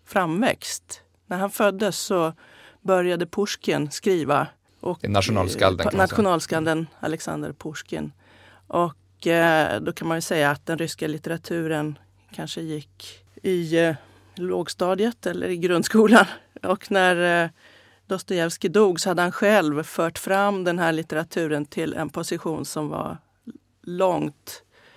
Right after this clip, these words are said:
Speaker 1: kanske till och med före den västerländska eller västeuropeiska litteraturens st-, största namn.
Speaker 2: Vill ni helt kort sammanfatta vilka Dostojevskijs viktigaste bidrag till, eh, litteraturhistorien är?
Speaker 1: Ja, det är ju då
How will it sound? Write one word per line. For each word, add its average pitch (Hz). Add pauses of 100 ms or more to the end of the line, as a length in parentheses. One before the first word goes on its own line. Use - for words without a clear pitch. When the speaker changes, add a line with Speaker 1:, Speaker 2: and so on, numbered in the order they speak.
(240)
Speaker 1:
kanske -
till 165
och 156
med 143
före 170
den 151
västerländska 156 (640)
eller 151
västeuropeiska 151
litteraturens 143 (720)
st-, -
största 156
namn. 160
Speaker 2:
Vill 139
ni 139
helt 156
kort -
sammanfatta 107
vilka 104
Dostojevskijs 104
viktigaste 101
bidrag 92
till, 87
eh, 82 (280)
litteraturhistorien 101
är? - (760)
Speaker 1:
Ja, 160
det 190
är 185
ju 220
då 147